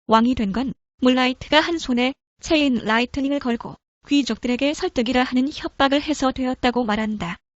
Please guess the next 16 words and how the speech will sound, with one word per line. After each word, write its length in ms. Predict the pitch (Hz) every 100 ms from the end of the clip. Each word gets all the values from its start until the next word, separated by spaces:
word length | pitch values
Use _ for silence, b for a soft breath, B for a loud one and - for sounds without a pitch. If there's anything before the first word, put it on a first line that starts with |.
| _ _ _ _ -
릭 240 | 277 285
블러드가 420 | 269 277 302 254
행방불명되어 1000 | 285 359 311 285 262 247 269 254 185 190 240 _ _
암흑동맹이 640 | 233 277 294 277 254 269 277
사분 340 | - 285 302
오열된 500 | - 254 254 262 269
동안 300 | 262 247 269
전열을 420 | 277 247 269 269 269
정비한 480 | 233 262 269 294
큐리안은 500 | 302 302 233 202 233 277 _ _
게르노트 460 | - 247 277 285 311
왕의 340 | 262 254 269
암살 340 | 214 220 269 262
문제로 500 | 233 240 277 311 311
에클레시아로 720 | 240 262 254 262 285 277 277
진격해 540 | - 262 262 - 190